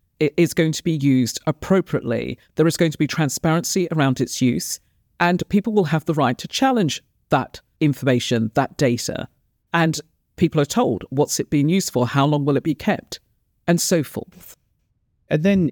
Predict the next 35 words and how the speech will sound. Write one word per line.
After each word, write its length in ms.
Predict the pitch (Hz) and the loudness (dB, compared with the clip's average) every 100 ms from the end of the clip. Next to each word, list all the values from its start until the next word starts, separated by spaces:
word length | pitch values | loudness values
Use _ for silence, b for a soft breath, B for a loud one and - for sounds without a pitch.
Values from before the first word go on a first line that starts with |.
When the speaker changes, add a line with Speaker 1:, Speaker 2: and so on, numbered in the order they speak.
| - | 0
Speaker 2:
looking 340 | 156 180 185 | 0 2 2
a 40 | 147 | 2
bit 220 | 131 - | 0 0
beyond 640 | 123 123 117 107 92 92 - | 2 4 4 4 2 -2 -6
the 140 | 101 | 0
legal 300 | 107 123 101 | 2 4 2
issues 680 | 90 - 85 80 - - - - | 0 0 -2 0 -4 -8 -6 0
and 240 | 98 101 | 2 4
looking 340 | 110 - 101 | 2 0 2
at 300 | 95 87 - | 2 -2 -4
the 420 | - 95 85 82 - | 0 2 2 0 -2
effect 520 | 95 - 98 - - | -2 0 -2 -2 -2
on 240 | 92 87 87 | 0 2 0
practice 920 | - 123 - - - 85 78 - - | -2 -2 -2 -6 -2 -2 -2 -4 -8
for 520 | - 87 80 76 - - | -2 0 2 0 -4 -4
lawyers, 840 | 90 90 87 82 143 - - - - _ _ | 0 2 2 2 -2 -4 -6 -6 -10 _ _
how 180 | - 165 | -4 -2
do 120 | 170 | 2
you 260 | 170 160 131 | 2 2 0
consider 500 | - 135 - 123 110 | 0 0 0 0 0
that, 680 | 101 104 98 - - - - _ | 2 0 0 -4 -8 -8 -10 _
yourself 360 | 101 - 147 - | -2 0 0 0
having 180 | 101 | 0
been 220 | 90 85 80 | 2 0 0
in 100 | 80 | 0
practice 380 | 101 - - | -2 -2 -4
as 100 | 90 | -4
a 40 | 92 | -2
solicitor, 440 | - 107 - 101 | 0 0 0 -4
how 160 | 120 127 | -2 -2
do 80 | 131 | 0
you 80 | 123 | 0
consider 400 | 120 - 110 101 | -2 0 0 2
that 500 | 98 92 - - - - | 2 0 -4 -12 -12 -4
practice 760 | 214 - - - - - | -4 -4 -2 -2 0 -4